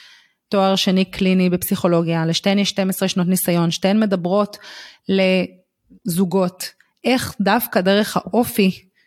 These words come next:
של המותג עצמו, אפשר לבוא ולייצר את הבידול הנוסף, כי לאנשים שונים יש סגנונות שהם שונים, והיום אני רוצה שאנחנו נדבר דווקא על אישיות מחוץ למותג. אני רוצה להתחיל להגיד שאחד הדברים שהכי מבהילים בעלי ובעלות עסקים, זה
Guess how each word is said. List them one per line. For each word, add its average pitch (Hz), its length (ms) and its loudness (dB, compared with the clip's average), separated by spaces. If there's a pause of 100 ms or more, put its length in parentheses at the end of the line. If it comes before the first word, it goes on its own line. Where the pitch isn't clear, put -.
של 185 220 -2
המותג 175 480 0 (160)
עצמו, 294 440 0 (340)
אפשר 220 320 0
לבוא 208 500 2 (280)
ולייצר 185 600 0
את 190 120 -4
הבידול 185 360 0
הנוסף, 254 540 0
כי 185 320 0
לאנשים 180 380 0
שונים 214 260 0
יש 190 80 -2
סגנונות 180 460 -2
שהם 190 200 0
שונים, 247 380 0 (680)
והיום 190 680 0
אני 339 80 2
רוצה 240 200 0
שאנחנו 240 220 0
נדבר 190 220 0
דווקא 185 300 0
על 190 100 2
אישיות 175 360 -2
מחוץ - 280 -6
למותג. 165 360 -2 (880)
אני 208 60 2
רוצה 220 140 2
להתחיל 330 280 2
להגיד 277 300 0
שאחד 226 300 0
הדברים 220 260 0
שהכי 220 260 -2
מבהילים 202 440 0
בעלי 180 280 0
ובעלות 180 320 -2
עסקים, 302 460 -4
זה 185 380 0